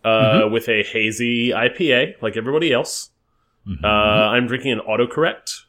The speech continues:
Speaker 1: It is a
Speaker 2: Ooh.
Speaker 1: Citra Mosaic, and I'm gonna shred this. Uh, Mandar-, Mandarina Bavaria?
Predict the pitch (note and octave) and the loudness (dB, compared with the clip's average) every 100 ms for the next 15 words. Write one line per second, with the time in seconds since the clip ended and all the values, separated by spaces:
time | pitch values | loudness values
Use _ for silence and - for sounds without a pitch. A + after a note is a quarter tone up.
0 | _ - G#2+ G#2 G#2 G2+ - G#2+ G#2 G#2 | _ -4 0 0 -2 -6 -2 0 2 2
1 | G#2 G#2 G#2 - D3+ - D3 A#2+ A#2 G#2+ | 2 0 -4 -4 -6 -4 -2 0 0 0
2 | G#2+ A#2+ A#2+ - - - A2 G#2 G2+ G2 | 2 2 2 -2 -16 -8 -4 -2 -2 -4
3 | F2+ A2 G#2 F#2 - A2+ G2+ G2+ F#2+ - | -6 -6 -6 -8 -4 -4 -2 -2 -2 -2
4 | - _ _ _ _ G#2+ G#2 G#2 G#2 G#2 | -4 _ _ _ _ 0 2 2 0 0
5 | G#2 G#2 A2+ A2+ A#2 A2+ A2+ G#2 A2+ B2 | -2 -2 0 2 2 0 -4 -4 -2 0
6 | C3 C3+ C#3 C#3 C#3 B2 B2 C3 C3 B2 | 2 2 2 0 0 0 0 2 0 0
7 | C3 D#3 E3+ E3+ F3 F3 D#3 C#3+ D#3 C#3 | 0 -2 0 0 2 2 0 0 0 4
8 | D#3+ G3 G#3 | 2 4 4